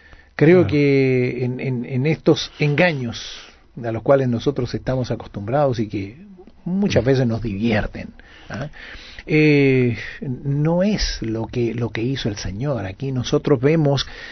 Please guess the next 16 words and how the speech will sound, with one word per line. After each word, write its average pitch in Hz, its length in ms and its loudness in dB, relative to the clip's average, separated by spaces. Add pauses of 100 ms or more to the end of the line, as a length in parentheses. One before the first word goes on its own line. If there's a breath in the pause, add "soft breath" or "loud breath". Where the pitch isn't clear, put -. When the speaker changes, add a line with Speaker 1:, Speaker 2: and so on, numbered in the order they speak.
(400 loud breath)
Speaker 2:
En 117 140 2
Speaker 1:
bueno, 127 160 6
Speaker 2:
realidad, 135 300 6
Speaker 1:
como 175 180 6
tú 220 120 6
Speaker 2:
pues. 240 60 8 (120)
Speaker 1:
decías, 214 280 2
eh, 147 160 -2
como 139 240 2
tú 170 120 6
decías, 160 340 4 (140)
tenemos 151 280 2
que 240 100 -2
tener 147 280 2
fe, 185 280 2
indudable. 135 760 4